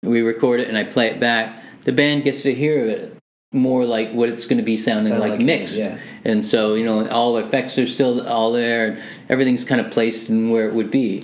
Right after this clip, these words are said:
Speaker 2: Mm-hmm.
Speaker 1: So, um, I think it's, it's good for the artist to hear it back in that form, but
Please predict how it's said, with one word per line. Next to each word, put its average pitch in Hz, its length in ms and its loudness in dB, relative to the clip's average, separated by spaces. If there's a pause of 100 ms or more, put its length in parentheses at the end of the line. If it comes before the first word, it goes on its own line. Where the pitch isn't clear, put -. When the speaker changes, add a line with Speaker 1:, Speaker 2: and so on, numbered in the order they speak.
Speaker 2:
Mm-hmm. 131 220 0
Speaker 1:
So, 120 380 2
um, 107 460 0
I 110 80 0
think 127 220 2
it's, - 200 -2
it's - 240 -6
good 131 240 2
for 107 540 -2 (280)
the 113 180 2
artist 117 400 0
to 113 80 2
hear 117 280 2
it 110 140 -4
back 107 460 -2 (280)
in 110 140 2
that 98 220 -2
form, 107 320 2
but 98 280 -2